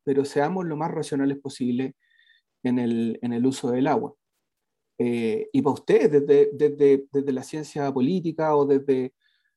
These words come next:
desde la escuela de gobierno, eh, una solicitud y un, no sé, un, podríamos llamarle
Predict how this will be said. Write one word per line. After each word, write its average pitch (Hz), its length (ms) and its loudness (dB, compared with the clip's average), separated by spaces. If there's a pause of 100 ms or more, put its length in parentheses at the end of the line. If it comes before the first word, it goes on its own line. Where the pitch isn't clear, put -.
(220)
desde 135 280 -2
la 123 100 -2
escuela 143 300 2
de 143 60 4
gobierno, 190 840 0
eh, 127 680 -4 (500)
una 135 600 0
solicitud 143 760 -2 (140)
y 180 240 -6
un, 165 880 -6 (200)
no 180 160 -12
sé, 127 320 -2
un, 131 360 -8 (120)
podríamos 156 360 -6
llamarle 156 600 -8